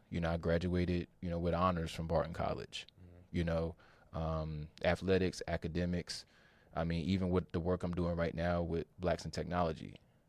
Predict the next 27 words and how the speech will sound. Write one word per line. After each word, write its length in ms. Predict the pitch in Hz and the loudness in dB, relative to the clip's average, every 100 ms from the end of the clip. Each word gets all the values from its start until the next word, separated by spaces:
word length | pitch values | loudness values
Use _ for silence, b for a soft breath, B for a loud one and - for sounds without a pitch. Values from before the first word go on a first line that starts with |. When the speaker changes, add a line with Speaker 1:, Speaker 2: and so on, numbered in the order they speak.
| _ | _
Speaker 1:
right? 320 | 82 82 85 - _ - | 2 2 2 -4 _ 4
I 100 | 87 | 4
built, 500 | 80 90 78 - - - _ _ _ b b b b b | 4 2 2 -2 -16 -18 _ _ _ b b b b b
and 140 | 90 | 0
I'm 100 | 87 | 0
still 300 | 85 95 95 | 0 4 4
building, 360 | 82 82 78 71 82 - | 4 2 2 -2 -10 -2
right? 280 | 82 82 - | 2 2 -2
So 480 | - - 80 80 - b b b - | 0 4 4 2 -2 b b b 2
I 60 | |
had 160 | 101 104 | 4 4
to 60 | |
really 240 | 95 98 95 | 4 2 4
look 200 | 95 - | 2 2
at, 100 | 90 | 2
okay, 200 | 90 87 | 2 2
what's 260 | 87 120 104 | 4 2 4
my 160 | 101 | 2
journey? 480 | 92 95 92 90 85 - | 2 0 2 0 -2 0
What 160 | 95 | -2
story 360 | - 98 95 92 | 0 2 4 4
w-, 160 | 87 - | 2 0
do 160 | 90 | 2
I 60 | 87 | 4
have 160 | 92 82 | 2 0
to 80 | |
tell? 460 | - - 85 76 | 0 2 4 2